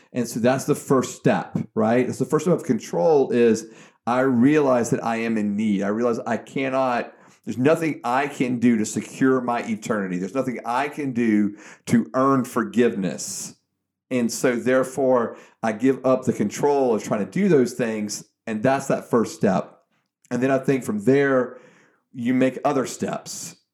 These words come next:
And you're like, "All right, Lord, well, I'm gonna trust you to,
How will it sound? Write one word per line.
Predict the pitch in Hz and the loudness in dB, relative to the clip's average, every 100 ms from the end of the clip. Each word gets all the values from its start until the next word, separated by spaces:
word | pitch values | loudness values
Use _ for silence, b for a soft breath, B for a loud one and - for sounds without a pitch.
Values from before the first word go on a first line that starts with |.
| _ | _
And | - 113 | -8 -4
you're | 113 | 0
like, | 104 | 0
"All | 113 | 0
right, | 117 117 | -2 0
Lord, | 120 120 | 2 2
well, | 117 | 0
I'm | 117 | 0
gonna | 127 113 | -2 -2
trust | - 147 147 - | -2 -2 -2 -2
you | 135 127 120 110 - _ _ _ _ _ _ _ _ _ _ - | 6 8 8 6 -2 _ _ _ _ _ _ _ _ _ _ -8
to, | 147 135 127 117 | 2 6 6 2